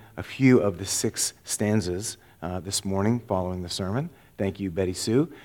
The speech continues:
But we are gonna sing, if you look through the lyrics of the whole, you'll see the whole story of, of Luke chapter two.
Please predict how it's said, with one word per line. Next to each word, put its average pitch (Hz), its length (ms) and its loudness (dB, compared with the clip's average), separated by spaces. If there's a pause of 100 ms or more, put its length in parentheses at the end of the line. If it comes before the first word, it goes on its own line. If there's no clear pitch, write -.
(260)
But 131 100 2
we 143 200 12
are 135 100 12
gonna 135 160 8
sing, 135 400 8
if 113 180 0
you 120 140 10
look 156 260 4
through 151 140 8
the 135 100 8
lyrics 135 400 6
of 117 80 0
the 107 60 2
whole, 135 160 0
you'll 107 120 -2
see - 200 -4
the 135 80 -2
whole 196 240 -6
story 98 500 -2 (380)
of, 101 260 4
of 95 160 -4
Luke 101 180 0
chapter 95 360 0
two. 78 340 -10